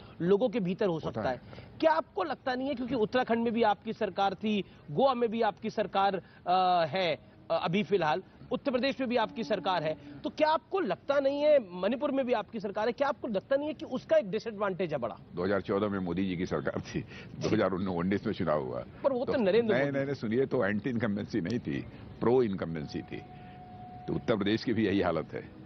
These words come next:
Speaker 2: यहाँ पर anti incumbency नहीं है, यहाँ पर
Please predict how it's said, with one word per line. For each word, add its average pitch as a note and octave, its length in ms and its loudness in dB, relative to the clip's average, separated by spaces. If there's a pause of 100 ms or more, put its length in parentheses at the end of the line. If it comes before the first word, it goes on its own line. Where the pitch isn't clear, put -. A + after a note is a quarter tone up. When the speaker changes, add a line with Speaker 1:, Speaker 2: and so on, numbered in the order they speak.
(360)
Speaker 2:
यहाँ F2+ 120 2
पर F#2+ 120 -2
anti F#2+ 440 0 (880)
incumbency G#2 560 0
नहीं A2+ 180 2
है, - 240 0 (960)
यहाँ F#2 220 2
पर A#2+ 140 -2